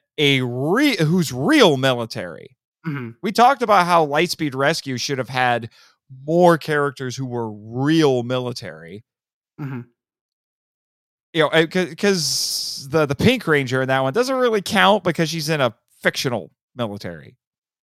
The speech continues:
Speaker 1: All right? You know, the, you know, whatever organization is running Lightspeed Rescue.
Speaker 2: Mm-hmm.
Speaker 1: But she's real military.
Speaker 2: Yeah,
Speaker 1: She
Speaker 2: she's
Speaker 1: is
Speaker 2: real,
Speaker 1: an
Speaker 2: she's
Speaker 1: Air
Speaker 2: Air
Speaker 1: Force
Speaker 2: Force.
Speaker 1: pilot. Yeah, she's an
Speaker 2: Yeah.
Speaker 1: Air Force pilot. And she's hard-nosed,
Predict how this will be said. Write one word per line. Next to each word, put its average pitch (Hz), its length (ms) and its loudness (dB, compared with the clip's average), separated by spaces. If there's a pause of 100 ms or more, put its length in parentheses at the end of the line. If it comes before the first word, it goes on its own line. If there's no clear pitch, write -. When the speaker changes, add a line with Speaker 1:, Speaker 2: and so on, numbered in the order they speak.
(760)
Speaker 1:
All 104 80 -8
right? 117 260 -4
You 123 100 -8
know, 110 140 -2
the, 110 140 -6
you 110 360 -6
know, 117 80 0
whatever 147 300 2
organization 127 800 -4 (500)
is 123 140 -2
running 135 300 2
Lightspeed 120 480 0
Rescue. 107 420 -8 (440)
Speaker 2:
Mm-hmm. 123 180 -14
Speaker 1:
But 127 420 2 (220)
she's 226 560 -2
real 180 480 4
military. 113 720 -6 (280)
Speaker 2:
Yeah, 143 100 -4
Speaker 1:
She 196 60 0
Speaker 2:
she's 220 240 -2
Speaker 1:
is 170 240 2
Speaker 2:
real, 175 80 2
Speaker 1:
an 165 40 -2
Speaker 2:
she's 185 120 -4
Speaker 1:
Air 214 120 4
Speaker 2:
Air 123 100 0
Speaker 1:
Force 127 240 -2
Speaker 2:
Force. - 100 -8
Speaker 1:
pilot. 92 440 -6
Yeah, 135 200 -2
she's 175 220 -8
an 254 80 0
Speaker 2:
Yeah. 285 60 4
Speaker 1:
Air 320 120 2
Force 147 240 -4
pilot. 98 560 -10
And 175 400 0
she's 196 260 -8
hard-nosed, 131 800 -8